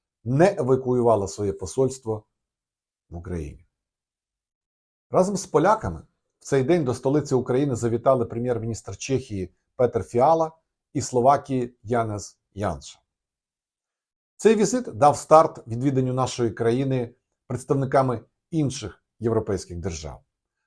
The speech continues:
Проте минув майже місяць, поки до Києва нарешті приїхали представники найбільшої світової демократії Сполучених Штатів Америки. Піонерами стали двоє членів Конгресу.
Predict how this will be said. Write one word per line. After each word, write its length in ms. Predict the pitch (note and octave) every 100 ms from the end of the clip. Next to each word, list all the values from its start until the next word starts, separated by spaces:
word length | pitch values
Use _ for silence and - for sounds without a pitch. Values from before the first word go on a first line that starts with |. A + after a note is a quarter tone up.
| _
Проте 280 | D#3 D#3 E3
минув 460 | D#3+ D#3+ F3 - -
майже 680 | B2 C3 D3 C#3+ A2+ B2+ A#2 - _
місяць, 640 | - A2+ E3+ F#3+ - - - _ _
поки 500 | B2+ - C3+ A#2+ -
до 160 | A2 A#2+
Києва 440 | D#3 D3 F2+ D#2+ - _ -
нарешті 600 | C3 C3+ C3 - B2 - _ _
приїхали 420 | C3+ C#3 C#3 C3
представники 680 | B2+ A#2+ C#3 B2 B2 C#3 C3+
найбільшої 640 | B2 C#3 A2+ F3 D#3 - A#2+
світової 440 | B2 G#2+ A#2 A2
демократії 800 | G2 G2+ G#2+ C#3+ D3+ C#3+ C#3 C3+ _ _
Сполучених 680 | - - B2 B2 A#2+ A2 -
Штатів 520 | - G#2+ F#2+ G2 _ _ _
Америки. 520 | G#2+ G#2+ E2 C#2+ _ _ _ _ _ _ _ _
Піонерами 600 | - D#3+ F#3 G#3+ C3+ A2 -
стали 540 | - C#3+ C#3 C3+ C#3
двоє 440 | G#2+ G2 D3+ F3+ D#3
членів 540 | - C3+ D3 C#3 C3+
Конгресу. 640 | C#3 A#2+ C3 B2 - -